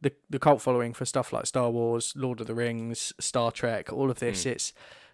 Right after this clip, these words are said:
Speaker 1: you know, you have to feed them, but sometimes I think it goes a little bit too far.
Speaker 2: And, <sighs> I don't, uh, it's, it's on a slight tangent, but this is why the guys behind Stranger Things, the,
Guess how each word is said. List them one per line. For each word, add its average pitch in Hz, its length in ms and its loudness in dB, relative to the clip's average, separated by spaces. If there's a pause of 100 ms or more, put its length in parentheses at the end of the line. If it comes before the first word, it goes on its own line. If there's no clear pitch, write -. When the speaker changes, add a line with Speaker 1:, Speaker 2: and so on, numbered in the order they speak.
(120)
Speaker 1:
you 135 100 0
know, 120 80 2
you 123 240 -2
have 131 220 0
to 120 80 -8
feed 139 340 0
them, 165 260 0 (680)
but 123 280 4 (1500)
sometimes 117 520 0
I 139 60 -6
think 123 260 -4
it 123 80 -8
goes 123 240 0
a 131 40 -4
little 139 380 4
bit 120 200 -2
too 120 200 -2
far. 123 480 2
Speaker 2:
And, 143 300 -2
<sighs> - 760 -20
I 143 60 -4
don't, - 120 -4
uh, 143 60 -10 (200)
it's, 214 220 -8
it's 170 200 0
on 143 200 6
a 117 40 0
slight - 640 0
tangent, 85 880 -8
but 107 260 2 (540)
this 123 260 0
is 113 300 -2
why 104 680 0 (1160)
the 123 120 -6
guys 110 360 4
behind 104 560 -2
Stranger 107 420 -4
Things, 110 260 -4
the, 104 120 -4